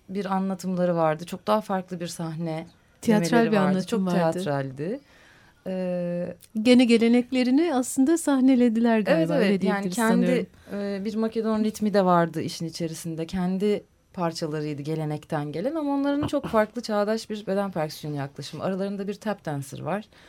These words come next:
Speaker 1: Ee, onun da etkisi bambaşka oluyor tabii. Ee, zaten bu tap dancer'ları hani saymaya gerek yok. Onlardan bir hayli vardı katılan. Ee, bu Gumboot dediğimiz aslında Kanada'dan bir grup geldi ama Gumboot'un da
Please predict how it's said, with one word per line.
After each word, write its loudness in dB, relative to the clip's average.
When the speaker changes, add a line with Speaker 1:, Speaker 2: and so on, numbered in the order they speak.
Speaker 1:
Ee, -6
onun 2
da 4
etkisi -6
bambaşka -4
oluyor -10
tabii. -12
Ee, -4
zaten 0
bu 0
tap -2
dancer'ları 2
hani 0
saymaya 2
gerek -2
yok. -4
Onlardan -6
bir -6
hayli -6
vardı -8
katılan. -8
Ee, -4
bu -2
Gumboot 4
dediğimiz -2
aslında -6
Kanada'dan 0
bir -8
grup -6
geldi 0
ama -2
Gumboot'un 2
da 4